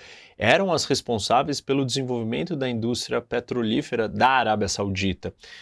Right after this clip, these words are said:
Nós estamos falando aqui dos anos cinquenta e sessenta. Na verdade, o mercado do petróleo era con-, era controlado pelas Sete Irmãs, como eram conhecidas, grandes empresas de petróleo, várias delas americanas,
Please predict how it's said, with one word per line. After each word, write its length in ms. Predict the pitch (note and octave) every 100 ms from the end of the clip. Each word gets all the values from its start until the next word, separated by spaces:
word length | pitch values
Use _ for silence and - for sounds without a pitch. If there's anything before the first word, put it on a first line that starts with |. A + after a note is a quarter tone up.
| - _
Nós 100 | F#2+
estamos 160 | A2
falando 220 | A2+ A2 A2
aqui 180 | G2+
dos 180 | A2 G2+
anos 240 | G#2+ G#2+ -
cinquenta 520 | A2 - G#2 A2 G#2+
e 20 |
sessenta. 640 | - A2 - A#2 B2 - F2 - - -
Na 60 |
verdade, 400 | F2+ F2+ G2 F#2+
o 80 | A2
mercado 460 | G2+ G2 - G2 G2+
do 60 |
petróleo 480 | G2+ G#2 G#2 F#2+ G#2
era 280 | A#2 B2 B2 _
con-, 300 | - C3 - -
era 220 | F#2+ G2+
controlado 960 | - C#3 E3 C3+ A2+ G2+ A2 C3 F#2+ E2+
pelas 380 | - G2 G#2+
Sete 960 | - - - - A2 G#2+ - A2 G#2+ A2
Irmãs, 560 | G#2+ G2+ A2 C#3+ F#2+ -
como 220 | - F#2
eram 160 | F#2+ F#2+
conhecidas, 560 | G2+ G2 - B2 A#2+
grandes 300 | A#2 A2+ A2+
empresas 380 | A#2 A2+ G#2+ A2
de 100 | G#2+
petróleo, 480 | B2 A#2 A#2+ C3+ E3 - - - _
várias 360 | A#2 B2+ B2+ G#2+
delas 300 | G2+ G2+ G#2
americanas, 840 | G#2+ B2+ - A2+ B2+ F3 -